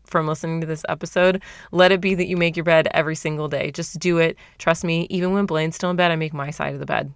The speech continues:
And he sleeps in the bed that's made on my side and not on his side. I refuse. Like, my bed has to be made. It is basically, like, ninety-six percent certain that my bed will be made every single day. <clears throat> Um,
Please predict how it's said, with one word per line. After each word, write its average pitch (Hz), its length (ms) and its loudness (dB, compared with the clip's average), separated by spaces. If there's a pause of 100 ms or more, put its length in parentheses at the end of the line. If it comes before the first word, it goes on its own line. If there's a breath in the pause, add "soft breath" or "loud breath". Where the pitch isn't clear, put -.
(240)
And 160 120 -2
he 160 140 -6
sleeps 156 400 -6
in 156 320 -4 (380 soft breath)
the 165 100 -2
bed 147 380 -2
that's - 180 -2
made 160 240 0
on 151 220 0
my 151 140 -2
side 143 380 0
and 156 120 -6
not 147 180 -4
on 147 120 -4
his 156 180 -6
side. - 320 -2
I 165 80 2
refuse. 156 760 -4 (400 loud breath)
Like, 170 180 -2 (140)
my 170 220 0
bed 170 160 4
has 160 320 0
to 160 80 -6
be 147 80 -4
made. 139 260 -4 (400)
It 165 100 -2
is 160 220 0 (340)
basically, 160 520 0
like, 147 240 -4
ninety-six 147 640 -6
percent 143 420 -8
certain 139 360 -6
that 135 140 -10
my 139 140 -8
bed 139 160 -6
will 143 140 -6
be 170 100 -4
made 156 300 -2
every 143 260 -6
single 139 320 -8
day. 135 320 -6 (680 loud breath)
<clears throat> 202 220 0 (380)
Um, 160 380 2